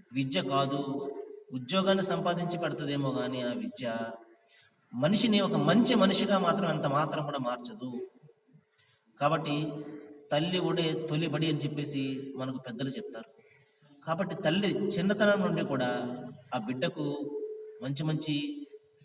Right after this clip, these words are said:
నీతి, అలాగే నైతిక విలువలు ఇత్యాది విషయాలు మరి ఎప్పుడైతే బోధిస్తూ ఉంటుందో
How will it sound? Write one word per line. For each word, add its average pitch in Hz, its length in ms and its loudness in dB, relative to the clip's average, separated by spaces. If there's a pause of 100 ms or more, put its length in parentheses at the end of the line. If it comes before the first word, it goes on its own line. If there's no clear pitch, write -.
(180)
నీతి, 170 480 0 (680)
అలాగే 127 480 0
నైతిక 143 420 0
విలువలు 139 840 -2
ఇత్యాది 175 420 -2
విషయాలు 147 580 -2
మరి 135 420 -2
ఎప్పుడైతే 139 300 -4
బోధిస్తూ 127 460 -4
ఉంటుందో 120 460 -8